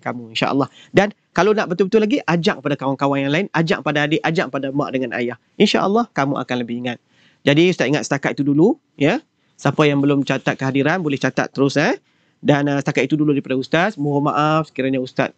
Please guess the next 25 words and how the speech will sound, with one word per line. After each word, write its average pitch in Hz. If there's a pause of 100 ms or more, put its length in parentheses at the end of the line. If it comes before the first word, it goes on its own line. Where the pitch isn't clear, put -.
bercakap 127
terlalu 110
laju 139 (260)
ataupun 135 (320)
tidak 113
dapat -
memahamkan 139
kamu. 147 (400)
Insya-Allah 151
mudah-mudahan, 135
eh, 135 (440)
ah, 120
semua 143 (200)
adalah 135 (200)
Allah 135
mengampunkan 131
dosa-dosa 120
kita -
semua. 117
Jadi 147
setakat 147
itu 147
dulu 156
daripada 127
Ustaz. 160